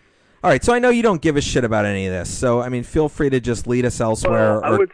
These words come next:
Speaker 2: say, you know, maybe don't, uh, don't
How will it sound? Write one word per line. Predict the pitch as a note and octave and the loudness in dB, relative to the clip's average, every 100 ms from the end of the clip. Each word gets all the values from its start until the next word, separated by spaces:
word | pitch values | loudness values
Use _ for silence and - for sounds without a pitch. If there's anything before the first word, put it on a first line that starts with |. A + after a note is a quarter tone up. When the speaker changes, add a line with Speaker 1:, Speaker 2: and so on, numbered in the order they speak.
| - | -4
Speaker 2:
say, | E3 D#3+ C#3+ - _ - - - - _ _ _ _ | -2 -2 -4 -14 _ -14 -14 -16 -20 _ _ _ _
you | F3 E3+ | -12 -10
know, | C#3+ | -10
maybe | C#3+ D#3+ D3+ D3 | -4 -2 0 -2
don't, | B2 C#3+ C#3 B2+ - | -2 -4 -4 -8 -6
uh, | A2 G2+ F#2+ F#2 - _ | -4 -2 -2 -4 -10 _
don't | C3 C3 | -4 -4